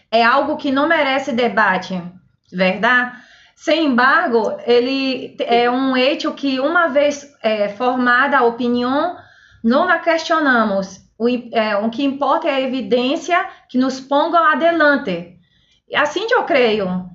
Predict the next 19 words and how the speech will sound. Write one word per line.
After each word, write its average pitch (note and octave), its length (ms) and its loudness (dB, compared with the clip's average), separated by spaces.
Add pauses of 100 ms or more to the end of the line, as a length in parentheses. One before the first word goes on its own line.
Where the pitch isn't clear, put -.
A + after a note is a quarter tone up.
Sem C#4+ 220 0
menos E4+ 380 -2
creermos D4+ 580 0
em C#4+ 80 2
mentira B3 960 0 (480)
e A#3+ 220 0
menos, D#4+ 580 0 (160)
é, A#3 300 2
creermos, C#4+ 640 2 (160)
passe C#4 320 0
o C#4+ 60 -2
que C#4+ 120 -8
passar, C#4 800 0
e A#3+ 120 -6
quanto C#4+ 280 -2
mais D4+ 320 0
afeta C#4 460 0
nossas B3 420 -2
emoções, B3 840 0